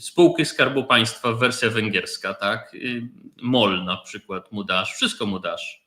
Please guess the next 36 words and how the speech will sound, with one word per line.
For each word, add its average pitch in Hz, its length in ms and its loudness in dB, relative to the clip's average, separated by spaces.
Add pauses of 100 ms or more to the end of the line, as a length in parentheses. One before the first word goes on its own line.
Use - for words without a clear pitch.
jak - 180 -8
na 196 100 -2
tacy. - 480 -4 (540)
A - 80 0
potem 202 300 4
będziesz 196 280 0
narzekał, 180 500 2
że 170 100 -2
polityka 165 500 -4
jest 156 200 -4
skorumpowana 151 840 0
i, 139 140 -2
i, - 480 -6
i, 117 200 -6
i 117 60 -10
ten, 82 320 -14
nie? - 160 -14 (1200)
No. - 380 -12 (120)
No 147 80 -6
sam 156 300 0
to 175 120 0
zrobiłeś, 165 760 -2
bo - 80 -6
ci 139 160 -8
się 143 140 -2
nie 143 140 0
chciało 131 380 0
uważać 117 560 -2
na 90 240 -2
historii 117 640 -6
i - 20 -14
geografii, 98 540 -4 (160)
nie? 240 140 -8 (220)
Tak 147 200 -6
to 123 80 -8
wygląda. 92 520 -8